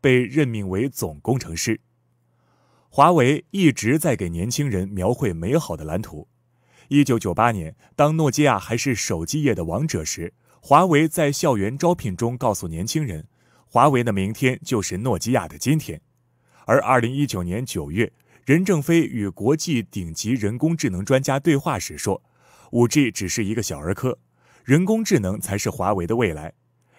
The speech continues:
这些美好的愿景都能为华为吸引到最顶尖的科技人才。第二个办法是给够钱。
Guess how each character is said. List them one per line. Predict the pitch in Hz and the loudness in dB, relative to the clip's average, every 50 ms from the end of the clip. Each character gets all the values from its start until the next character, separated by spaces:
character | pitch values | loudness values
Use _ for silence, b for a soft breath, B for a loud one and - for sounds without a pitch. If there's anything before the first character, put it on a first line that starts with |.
| b b | b b
这 | _ - 180 151 | _ 4 6 6
些 | 135 - 151 | 6 4 0
美 | 143 135 127 143 | 0 2 0 0
好 | 147 - 98 87 | 0 -2 -4 -4
的 | 101 | -2
愿 | 117 135 135 110 190 | 0 0 0 0 0
景 | - - 85 82 b b b b | -4 -6 -8 -10 b b b b
都 | - 190 202 | 2 4 4
能 | 180 127 120 | 4 2 2
为 | 127 120 | 0 0
华 | 95 - 104 95 107 | 0 0 0 2 2
为 | 104 90 87 95 104 | 2 0 -2 -2 -4
吸 | - - 127 104 | -4 -4 -4 -4
引 | 92 82 82 | -4 -4 -2
到 | 90 92 92 | -2 -2 -2
最 | - - 156 135 | -2 0 -2 -2
顶 | 113 - - - 76 71 73 | -2 -2 -6 -10 -12 -8 0
尖 | - 156 175 | 2 2 2
的 | 165 113 85 | 2 0 -4
科 | - - 143 139 | -2 0 0 0
技 | - 95 | 0 -2
人 | 78 80 85 98 | -6 -6 -8 -8
才。 | - 82 76 71 - _ _ _ _ _ _ _ _ _ _ _ _ _ _ _ _ _ _ | -8 -10 -12 -14 -18 _ _ _ _ _ _ _ _ _ _ _ _ _ _ _ _ _ _
第 | - 214 | 2 4
二 | 214 190 143 | 6 6 6
个 | 110 120 | 4 2
办 | 98 127 113 101 | 2 2 2 2
法 | 87 95 80 - - | 0 -4 -8 -10 -10
是 | - - 131 | -8 -6 -6
给 | - - 98 73 71 | -4 -4 -6 -8 -2
够 | - 139 127 | 0 0 0
钱。 | 98 - - 85 82 - | 0 0 -4 -6 -8 -8